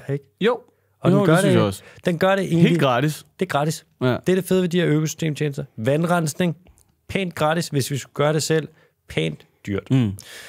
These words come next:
Speaker 1: Så alt i alt er naturen altså en god forretning.
Speaker 2: Men kan du huske, da vi var på Folkemødet,
Speaker 1: Mm.
Speaker 2: der snakkede du jo med en professor, en professor Catherine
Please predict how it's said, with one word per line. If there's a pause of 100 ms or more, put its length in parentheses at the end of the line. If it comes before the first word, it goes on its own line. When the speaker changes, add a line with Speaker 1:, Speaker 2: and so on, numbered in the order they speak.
(160)
Speaker 1:
Så (120)
alt
i
alt
er
naturen
altså
en
god (540)
forretning. (360)
Speaker 2:
Men
kan
du
huske,
da
vi
var
på
Folkemødet, (160)
Speaker 1:
Mm.
Speaker 2:
der
snakkede
du
jo
med (120)
en
professor,
en
professor
Catherine